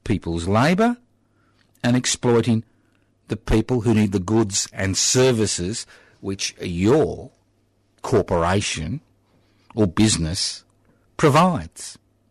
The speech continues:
For example, what are these four fundamental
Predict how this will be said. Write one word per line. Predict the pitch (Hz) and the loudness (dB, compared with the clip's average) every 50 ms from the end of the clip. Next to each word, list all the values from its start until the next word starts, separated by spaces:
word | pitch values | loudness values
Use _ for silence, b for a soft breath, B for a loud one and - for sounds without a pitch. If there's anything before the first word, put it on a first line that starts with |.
| _ _ _ _ | _ _ _ _
For | - - 196 202 | -4 0 2 2
example, | 190 151 - 180 180 202 196 - - - - - _ _ _ _ _ _ _ b b b b b b b b b b b b - | 2 2 2 2 2 2 0 -2 -6 -10 -10 -14 _ _ _ _ _ _ _ b b b b b b b b b b b b -4
what | 120 135 156 175 | -2 0 2 2
are | 185 | 2
these | 170 170 165 160 135 - | 2 2 2 0 0 -4
four | - - - - - - 139 143 151 151 147 147 139 - | -6 -10 -12 -10 -2 2 2 4 4 4 2 0 -2 -6
fundamental | - - - - 123 139 156 147 147 143 135 127 120 107 - 107 90 85 92 135 b | -12 -14 -6 -2 0 0 0 2 2 2 2 2 2 2 0 -2 -2 -2 -4 -6 b